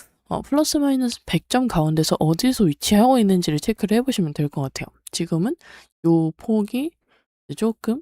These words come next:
영 점 보다는 아래쪽으로, 음, 위치하고 있는 것을 보실 수가 있겠습니다. 그 상태에서 마이너스 사십오부터, 어, 상승하면서 조금씩, 아주 조금씩 저점을 올리는 그런 그림을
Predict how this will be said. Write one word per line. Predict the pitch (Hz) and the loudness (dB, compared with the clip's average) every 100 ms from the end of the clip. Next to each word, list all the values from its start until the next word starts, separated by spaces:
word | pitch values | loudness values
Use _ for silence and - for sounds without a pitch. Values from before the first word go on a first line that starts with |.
| - | -6
영 | 160 156 | -6 -4
점 | 170 | -4
보다는 | 165 151 147 196 - | -2 -4 -2 -2 0
아래쪽으로, | 180 175 247 - 196 156 147 175 277 _ 185 | 2 4 2 2 2 2 0 -2 -6 _ -10
음, | 156 160 - - _ _ - | -8 -8 -14 -20 _ _ -6
위치하고 | 165 - 185 190 208 | -4 0 0 0 0
있는 | 170 160 | 0 -2
것을 | 143 - 202 214 | -4 -2 -2 -2
보실 | 175 156 156 | -4 -6 -6
수가 | - 151 190 226 | -6 -2 0 0
있겠습니다. | 185 202 - 147 143 - _ - - - - | -2 -4 -2 -4 -4 -8 _ -14 -14 -12 -12
그 | - | 0
상태에서 | 202 269 277 220 175 226 - - | 0 2 0 0 2 0 -2 -2
마이너스 | 160 170 170 - | -2 0 0 0
사십오부터, | 202 - 202 170 143 _ - - 165 147 262 _ - - _ _ - | 0 0 -2 -4 -8 _ -12 -4 -4 -2 -4 _ -20 -20 _ _ -10
어, | 151 160 - | -8 -8 -10
상승하면서 | - - 262 247 247 233 254 226 208 240 254 262 247 | -4 -2 -2 -2 -4 -2 0 0 0 0 -2 -2 -4
조금씩, | 277 - - 311 294 165 180 | -6 -6 -6 -4 -2 -4 -4
아주 | 165 160 | -4 -2
조금씩 | 165 226 247 - 156 214 - | 0 -2 -2 -2 -2 -4 -4
저점을 | 160 - 165 165 - | -8 -2 0 0 0
올리는 | 165 190 190 214 185 | 2 4 4 2 0
그런 | - 147 147 | -4 -4 -4
그림을 | 143 147 135 165 233 | -4 -2 -2 -2 -2